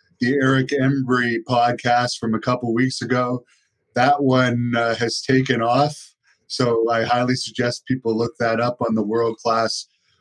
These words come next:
Pro Wrestling YouTube channel and subscribe to it while you're at it if you haven't subscribed. But Al wants to know if you're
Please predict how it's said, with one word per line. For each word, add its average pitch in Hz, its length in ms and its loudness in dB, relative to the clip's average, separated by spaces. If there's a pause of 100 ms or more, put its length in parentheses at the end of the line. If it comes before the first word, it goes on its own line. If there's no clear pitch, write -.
(140)
Pro 170 200 4
Wrestling 156 380 4
YouTube 170 380 2
channel 151 380 2
and 135 100 -2
subscribe 143 640 0
to 139 120 2
it 135 100 -2
while 131 180 0
you're 120 140 0
at 135 200 2
it 127 100 0
if 113 120 -10
you 120 80 -4
haven't 123 260 -2
subscribed. 131 840 -2 (400)
But 127 120 -4
Al 139 320 2
wants 139 340 -2
to 127 80 -2
know 131 380 0 (100)
if 123 180 -4 (160)
you're 127 280 2